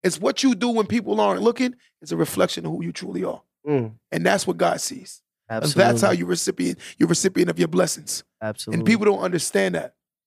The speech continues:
Speaker 1: You know, by humbly allowing yourself to walk into your greater self, God's gonna show you the light. Because in the
Speaker 2: Right.
Speaker 1: beginning, there's gonna be a lot of darkness. And you might have to walk this path for
Speaker 2: <laughs>
Speaker 1: a thousand miles.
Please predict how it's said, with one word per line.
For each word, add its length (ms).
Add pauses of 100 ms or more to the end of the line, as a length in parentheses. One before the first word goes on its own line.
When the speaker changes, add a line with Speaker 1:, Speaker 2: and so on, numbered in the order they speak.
(140)
Speaker 1:
You 60
know, 240 (260)
by 140
humbly 580 (220)
allowing 400
yourself 340
to 80
walk 240
into 200
your 100
greater 260
self, 360 (540)
God's 220
gonna 140
show 180
you 100
the 60
light. 260 (400)
Because 200
in 80
the 60
Speaker 2:
Right. 140
Speaker 1:
beginning, 220
there's 140
gonna 180
be 120
a 60
lot 200
of 80
darkness. 460 (340)
And 100
you 80
might 160
have 180
to 80
walk 280
this 260 (240)
path 340
for 320
Speaker 2:
<laughs> 60
Speaker 1:
a 100
thousand 560
miles. 580